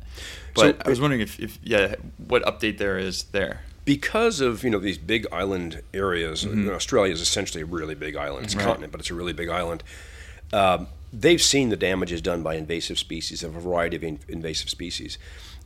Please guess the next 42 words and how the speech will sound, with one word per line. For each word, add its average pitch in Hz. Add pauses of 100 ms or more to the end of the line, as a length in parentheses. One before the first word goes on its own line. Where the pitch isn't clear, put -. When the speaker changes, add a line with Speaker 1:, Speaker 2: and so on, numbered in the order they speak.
Speaker 1:
And 95
so 98
they 110
started 104
this 95
thing 95
called 90
the 82
two 113
million 92
cat -
cull. - (460)
Speaker 2:
Mm-hmm. 92
Speaker 1:
Uh, 85
and 85 (120)
they're 98
doing 98
all 101
they 98
can 85
to 98
remove 85
cats -
by 76
euthanasia. 71
And 87
they're 87
doing 98
it 95
in 87
a 87
variety 92
of 87
ways 110
because 82
it's 82
a, 85 (100)
it's -
a 90
really 104
challenging 92
situation. 92